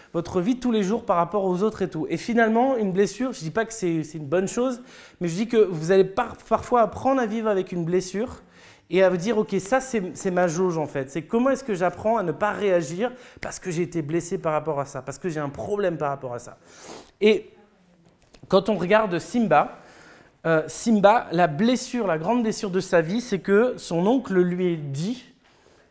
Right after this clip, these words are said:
Tu es responsable de la mort de ton père. » C'est, c'est, c'est un, c'est une scène, je, je la mets pas maintenant, mais c'est une scène horrible quand, quand, quand le petit Simba, il est en train de, de, de voir son père mort et qu'il est,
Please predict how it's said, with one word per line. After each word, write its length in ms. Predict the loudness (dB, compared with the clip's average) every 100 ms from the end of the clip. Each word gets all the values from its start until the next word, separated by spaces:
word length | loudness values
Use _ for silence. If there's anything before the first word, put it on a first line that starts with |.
| -18
Tu 220 | -6 -4
es 80 | -2
responsable 1040 | 0 2 2 0 -2 0 2 2 2 -6 -12 -20 -4
de 120 | 0
la 120 | 2
mort 260 | 2 0 0
de 80 |
ton 180 | -4 -6
père. » 360 | -4 -6 -8 -20 _ _ _ _ _ _ _ _ _ _
C'est, 260 | -2 0
c'est, 160 | -2 -6
c'est 160 | -2 0
un, 240 | 0 -2
c'est 160 | -4 -4
une 140 | -4
scène, 260 | -4 -4 -2
je, 200 | -4 -2
je 60 |
la 80 | -2
mets 100 | 0
pas 160 | 2 2
maintenant, 220 | 2 2
mais 80 | 0
c'est 140 | -2
une 60 | -4
scène 220 | -4 -8 -8
horrible 420 | -10 -6 -4 -4 -2
quand, 260 | -2 -2 -4 -18 -20 -6
quand, 220 | 0 0
quand 260 | 0 -2 -2
le 100 | -2
petit 200 | -4 -6
Simba, 340 | -2 2 6
il 80 | 6
est 40 | 4
en 100 | -2
train 180 | -2
de, 160 | -2 -2
de, 160 | -2 -2
de 100 | -2
voir 220 | -2 -2
son 200 | -4 -4
père 340 | 0 0 0
mort 320 | 0 4 4 2
et 60 |
qu'il 180 | -2 0
est, 180 | 0